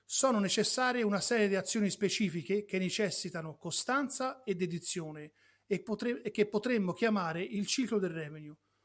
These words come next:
un loop che si ripete e che si compone di questi passaggi:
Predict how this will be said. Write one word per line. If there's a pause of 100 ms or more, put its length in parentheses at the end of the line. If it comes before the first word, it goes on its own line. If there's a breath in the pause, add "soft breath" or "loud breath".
(160)
un
loop (240 soft breath)
che
si
ripete
e
che
si
compone
di
questi
passaggi: